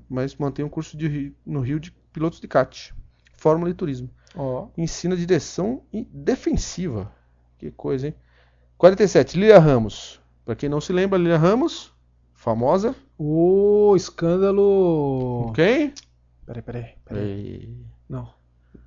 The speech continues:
Speaker 2: É.
Speaker 1: Tempo. <laughs>
Speaker 2: Oh, meu Deus. Não foi o A C M?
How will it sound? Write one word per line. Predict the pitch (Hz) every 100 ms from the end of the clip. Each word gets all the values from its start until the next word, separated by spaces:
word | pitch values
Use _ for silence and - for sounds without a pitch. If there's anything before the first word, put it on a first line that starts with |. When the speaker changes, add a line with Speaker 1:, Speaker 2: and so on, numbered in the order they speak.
| _ -
Speaker 2:
É. | 131 127
Speaker 1:
Tempo. | 196 208 - 131 110 87 - - - - - -
<laughs> | 208 - - - - - _ _ -
Speaker 2:
Oh, | 170
meu | 147
Deus. | 131 131 120 - - - 160
Não | 143
foi | - 156
o |
A | 139
C | - 131 139 175 202 208
M? | 208 208 208